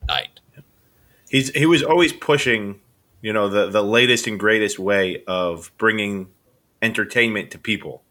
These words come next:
Speaker 1: Correct.
Speaker 2: He, like, he, he embraced everything, which I think is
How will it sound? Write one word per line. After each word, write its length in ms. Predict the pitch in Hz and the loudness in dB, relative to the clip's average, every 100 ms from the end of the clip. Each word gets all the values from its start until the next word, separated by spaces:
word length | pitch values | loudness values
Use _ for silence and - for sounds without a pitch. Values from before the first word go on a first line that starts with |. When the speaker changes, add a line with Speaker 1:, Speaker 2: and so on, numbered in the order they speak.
| _ _ _ _ _ _ _ _ | _ _ _ _ _ _ _ _
Speaker 1:
Correct. 280 | - 147 120 | 0 4 4
Speaker 2:
He, 140 | 107 - | 2 2
like, 160 | 104 98 | 2 2
he, 340 | 104 127 107 | 0 0 2
he 180 | 131 131 | 2 2
embraced 440 | 113 113 135 131 - | 2 4 2 2 2
everything, 440 | 117 113 95 87 | 2 2 -2 -4
which 160 | 90 101 | 0 0
I 100 | 95 | 0
think 380 | - 117 113 | 0 0 0
is 560 | - 107 101 92 - - | 0 2 2 0 -8 -14